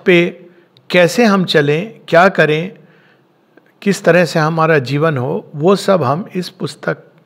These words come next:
Prayers and Meditations में पाते हैं। ये पुस्तक बहुत, बहुत, बहुत विशेष है।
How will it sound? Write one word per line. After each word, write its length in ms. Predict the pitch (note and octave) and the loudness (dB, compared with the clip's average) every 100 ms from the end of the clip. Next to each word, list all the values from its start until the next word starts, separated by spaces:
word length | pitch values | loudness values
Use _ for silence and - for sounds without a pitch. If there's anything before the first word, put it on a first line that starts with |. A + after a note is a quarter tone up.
| - | -6
Prayers 340 | D#3+ D3 D3 | -2 -2 -2
and 120 | D#3+ C3+ | -6 -8
Meditations 640 | C3+ C3 B2+ - C3+ G#3 | -10 -10 -12 -12 -14 -14
में 80 | G#3 | -10
पाते 340 | - B2+ - | -8 -8 -10
हैं। 160 | A#2+ - _ _ _ _ _ _ - _ _ _ - | -20 -20 _ _ _ _ _ _ -20 _ _ _ -6
ये 80 | B3 | -4
पुस्तक 460 | G3+ G#3+ - D4 | -2 -2 0 0
बहुत, 560 | A#3+ C3 B2+ D3+ B3 B3 | 0 0 0 2 2 0
बहुत, 400 | D#3 E3 A#3 G3+ | -2 0 -2 -2
बहुत 360 | C3 C3+ A3 G3 | -6 -2 -2 -2
विशेष 480 | D#3+ - C3+ - | -4 -4 -6 -8
है। 160 | - - | -14 -18